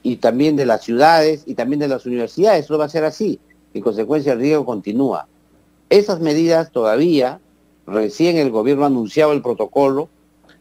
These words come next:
proba-, res-, ya la, lo está, lo está analizando las universidades. Ha habido, sí, es un avance, una reunión importante,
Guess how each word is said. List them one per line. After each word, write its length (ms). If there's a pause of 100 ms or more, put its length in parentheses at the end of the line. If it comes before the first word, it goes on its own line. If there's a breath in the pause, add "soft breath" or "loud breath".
(200)
proba-, 380
res-, 340
ya 360
la, 380
lo 120
está, 400
lo 100
está 280
analizando 640
las 180
universidades. 840 (140)
Ha 120
habido, 320
sí, 280
es 200
un 220
avance, 400
una 160
reunión 380
importante, 680